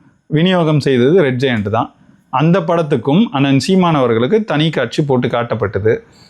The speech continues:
அதை பார்த்துட்டும் அன்னைக்கு வந்து பேசினாரு. அன்னைக்கு ரெட் ஜெயண்ட் கிட்ட இல்ல தி மு க கிட்ட காசு வாங்கிட்டாரா? இப்படிலாம் குற்றச்சாட்டு வைப்பீங்கன்னா, மிஸ்டர் பிஸ்மி, ரொம்ப எளிமையா கேக்குறேன். சன் பிக்சர்ஸ் கிட்டயும் ரெட் ஜெயண்ட் கிட்டயும் எத்தனை படம் நடிச்சிருக்கிறாரு? விஜய் நடிச்ச எத்தனை படத்தை அவங்க விநியோகம் செய்திருக்கிறாங்க?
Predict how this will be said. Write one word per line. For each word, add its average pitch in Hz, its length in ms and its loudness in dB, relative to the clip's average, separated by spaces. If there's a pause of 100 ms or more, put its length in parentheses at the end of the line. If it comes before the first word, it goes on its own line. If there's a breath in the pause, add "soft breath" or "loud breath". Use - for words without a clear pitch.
அதை 147 220 0
பார்த்துட்டும் 180 440 0
அன்னைக்கு 156 280 0
வந்து 143 160 2
பேசினாரு. 127 480 -2
அன்னைக்கு 147 340 0
ரெட் 135 220 -2
ஜெயண்ட் 143 260 0
கிட்ட 117 180 -2
இல்ல 180 140 2
தி 156 160 -2
மு 151 100 2
க 139 80 0
கிட்ட 120 180 0
காசு 127 320 -4
வாங்கிட்டாரா? 113 400 -2 (760 soft breath)
இப்படிலாம் 202 480 0
குற்றச்சாட்டு 175 560 0
வைப்பீங்கன்னா, 147 460 0
மிஸ்டர் 120 320 -2
பிஸ்மி, 123 680 2
ரொம்ப 147 320 2
எளிமையா 170 420 2
கேக்குறேன். 120 580 -2 (520 soft breath)
சன் 190 360 0
பிக்சர்ஸ் 165 480 -2
கிட்டயும் 139 420 0
ரெட் 135 320 0
ஜெயண்ட் 175 240 2
கிட்டயும் 131 480 0
எத்தனை 135 400 0
படம் 165 380 0
நடிச்சிருக்கிறாரு? 143 800 0
விஜய் 147 280 2
நடிச்ச 156 280 -2
எத்தனை 131 380 0
படத்தை 151 360 -2
அவங்க 143 360 0
விநியோகம் 143 480 0
செய்திருக்கிறாங்க? 107 500 -2